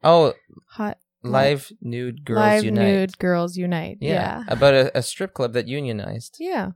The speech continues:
Speaker 2: I don't know why.
Speaker 1: Are you
Speaker 2: just
Speaker 1: saying you're
Speaker 2: said
Speaker 1: gonna
Speaker 2: that and it
Speaker 1: unionize the
Speaker 2: popped
Speaker 1: Patreon?
Speaker 2: into my head.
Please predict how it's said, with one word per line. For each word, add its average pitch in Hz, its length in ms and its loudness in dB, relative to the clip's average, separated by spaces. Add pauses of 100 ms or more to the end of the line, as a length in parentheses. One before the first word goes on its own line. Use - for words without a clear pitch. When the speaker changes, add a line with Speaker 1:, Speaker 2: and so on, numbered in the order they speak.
Speaker 2:
I 202 80 -2
don't 214 100 2
know 226 100 2
why. 240 280 -2
Speaker 1:
Are 226 80 0
you - 80 2
Speaker 2:
just - 100 0
Speaker 1:
saying - 140 2
you're 151 80 0
Speaker 2:
said 160 80 4
Speaker 1:
gonna 147 120 4
Speaker 2:
that - 160 2
and 147 100 2
it 147 40 2
Speaker 1:
unionize 143 300 2
the 139 100 0
Speaker 2:
popped - 80 -4
Speaker 1:
Patreon? 170 440 -2
Speaker 2:
into 202 100 0
my 196 180 -4
head. 190 380 -6